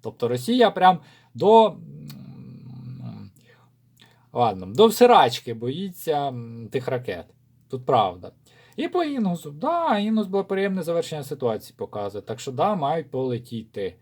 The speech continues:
Ну, знов таки питання кількості. Прям сотні штук, і я щось дуже сумніваюсь. Ну, от десятками томагавки можуть по Росії полетіти, правда.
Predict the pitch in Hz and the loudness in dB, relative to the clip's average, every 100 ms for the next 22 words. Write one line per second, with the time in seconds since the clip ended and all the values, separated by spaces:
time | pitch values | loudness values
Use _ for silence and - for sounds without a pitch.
0 | _ 147 160 233 220 - 156 165 165 208 | _ -4 2 2 4 2 0 0 2 2
1 | 185 - 185 170 - 151 - - 156 110 | 0 -4 -6 -6 -6 -6 -8 -12 -8 -8
2 | - _ _ _ 139 165 165 196 196 196 | -12 _ _ _ 2 2 2 0 0 0
3 | 175 - 226 254 - - 135 135 165 202 | -4 -4 -4 -4 -6 -14 -10 -6 -2 0
4 | 202 208 160 180 180 151 175 165 160 107 | 0 -2 -4 -6 -8 -8 -8 -6 -6 -4
5 | 92 85 87 - _ _ _ _ 131 165 | -4 -6 -12 -18 _ _ _ _ -6 -2
6 | 180 147 190 - 294 359 - 180 170 165 | -2 0 -2 0 -2 -2 -2 -2 -2 -4
7 | 160 165 220 220 220 127 95 92 - 92 | -4 0 -2 -2 -6 -6 -8 -12 -10 -10
8 | 87 - 95 - 104 92 - 104 - 147 | -10 -14 -16 -12 -12 -12 -14 -18 -12 -6
9 | 139 95 92 110 | -4 -4 -8 -18